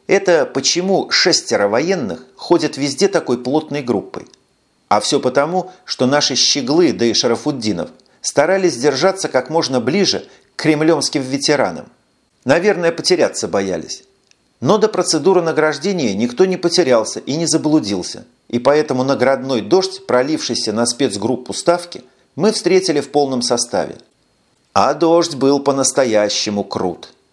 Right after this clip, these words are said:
Уж не знаю, в чём причина, но за захват Вильдельберга и операцию Подровна по совокупности заслуг мне дали вторую звезду героя. Гусеву наконец-то обломилась первая,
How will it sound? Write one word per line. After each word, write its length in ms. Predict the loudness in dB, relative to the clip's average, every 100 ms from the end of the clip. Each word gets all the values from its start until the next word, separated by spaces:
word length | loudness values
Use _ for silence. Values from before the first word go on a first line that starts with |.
| _
Уж 240 | 0 0
не 100 | -2
знаю, 340 | -2 2 2 2
в 80 | 2
чём 260 | 0 0
причина, 640 | -2 0 0 -2 -4 -6 -10 _ _ _
но 160 | 0 2
за 120 | 2
захват 500 | 2 0 0 0 0
Вильдельберга 880 | -4 0 -2 0 2 2 2 -4 -6 -10
и 100 | 2
операцию 640 | 2 2 0 0 0 -4 0
Подровна 600 | 0 2 2 2 0 -4
по 140 | -2
совокупности 840 | 0 2 0 0 -4 -2 -4 -2
заслуг 520 | 0 2 0 -2 -4 0
мне 140 | 2
дали 240 | 4 2
вторую 420 | 0 0 0 0 0
звезду 380 | -2 -2 0
героя. 480 | 2 2 2 0 -2 -10 _ _ _
Гусеву 480 | 0 2 2 -2 -4
наконец-то 600 | 0 0 0 -2 0 0
обломилась 640 | 0 0 0 0 -2 -2
первая, 480 | -2 0 0 -4